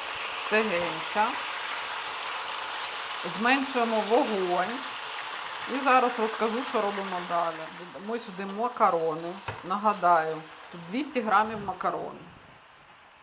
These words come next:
Беріть ті, які вам до вподоби. Я люблю ось такі бантики, фарфалі вони називаються.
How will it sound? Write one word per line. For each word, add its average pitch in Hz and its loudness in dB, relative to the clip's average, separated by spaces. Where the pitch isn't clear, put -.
Беріть 208 -2
ті, 302 -2
які 254 -4
вам 214 2
до 202 -6
вподоби. 170 -2
Я 233 2
люблю 196 -4
ось - -16
такі 175 -8
бантики, 160 -4
фарфалі 165 -4
вони 156 -14
називаються. 151 -12